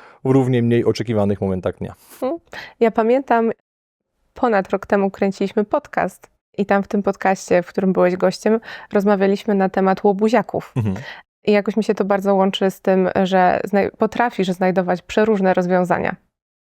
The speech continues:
Speaker 2: Więc jeżeli ktoś z Państwa miałby ochotę, żeby zobaczyć sobie trochę dłuższą rozmowę z Kamilem, to zachęcam, e, do włączenia tego podcastu.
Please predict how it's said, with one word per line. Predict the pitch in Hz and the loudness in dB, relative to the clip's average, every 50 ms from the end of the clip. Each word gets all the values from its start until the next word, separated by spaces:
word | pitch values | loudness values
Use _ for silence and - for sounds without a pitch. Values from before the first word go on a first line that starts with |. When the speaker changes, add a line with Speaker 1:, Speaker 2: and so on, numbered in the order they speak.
| _ _ _ _ _ _ _ | _ _ _ _ _ _ _
Speaker 2:
Więc | 190 196 202 190 - | -2 -2 -2 0 0
jeżeli | 196 190 196 185 185 | 0 0 0 0 0
ktoś | - - - 185 190 190 - | -4 -4 -2 0 0 0 -2
z | - - - - | -6 -14 -10 -6
Państwa | - 185 180 - - 190 | -4 -4 -4 -2 -2 0
miałby | 185 180 180 175 170 185 | 2 2 2 2 2 0
ochotę, | 185 175 - 180 175 - 175 170 | 0 2 0 -4 -2 -2 -4 -4
żeby | 170 170 170 175 | -4 -4 -6 -6
zobaczyć | 170 180 175 180 175 - - - - - | -6 -4 -2 -2 -4 -4 -6 -14 -10 -8
sobie | - 170 170 175 175 175 - - - - - _ | -6 -2 0 -2 -2 -2 -4 -14 -20 -20 -18 _
trochę | - 220 208 214 208 | -2 0 0 2 2
dłuższą | 196 247 262 - - 196 185 180 | 2 0 -2 0 0 0 2 2
rozmowę | 185 180 190 190 185 180 180 | 2 2 2 2 2 2 0
z | - | -2
Kamilem, | - - 185 180 196 202 208 190 190 | -2 -2 0 2 2 2 2 0 0
to | - - 185 | -2 -4 -2
zachęcam, | 185 190 170 190 185 185 - 180 175 175 - | -2 0 0 0 -2 0 -2 -2 -2 -2 -4
e, | - - 180 175 170 170 175 170 | -4 -4 -2 -2 -2 -2 -4 -4
do | 170 185 180 | -4 -6 -6
włączenia | 175 190 180 180 - 190 175 170 165 165 165 | -4 -4 -6 -4 -2 -4 -2 -2 -4 -4 -6
tego | - - 185 180 170 | -8 -6 -8 -8 -6
podcastu. | - 185 - - - 170 - - - | -6 -8 -8 -6 -8 -8 -8 -10 -16